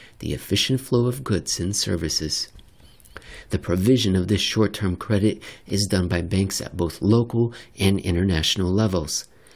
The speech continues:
On the one hand, importers generally need dollars to buy goods from international markets,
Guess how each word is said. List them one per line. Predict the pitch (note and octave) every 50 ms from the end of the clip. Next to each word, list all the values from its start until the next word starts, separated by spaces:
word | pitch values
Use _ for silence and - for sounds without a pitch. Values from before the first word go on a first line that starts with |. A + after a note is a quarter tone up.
| - - - - - -
On | - F2 G2+
the | A#2+ C#3
one | F#3 G3 C3
hand, | G#2 G2+ D#2 D2 D2 - - - - - - - -
importers | B2+ B2+ A2 A#2 A#2 A2+ G#2+ A#2 B2 B2+ B2+
generally | A2+ - G#2+ F#2+ G2+ G#2+ G#2+ G#2 A#2 A2
need | G#2 G#2 G#2+ G2+ F#2
dollars | G2 F2+ F2 E2+ F2+ G#2+ A2+ -
to | - -
buy | - E2+ E2+ E2 F2+
goods | G2+ G#2 G2+ F2 E2+ - -
from | - - F2+ F2 G2+ -
international | - - E2+ F2 F2+ F#2 F2+ E2 E2+ - - - F2+ F#2
markets, | G#2+ B2 B2 A#2 - - -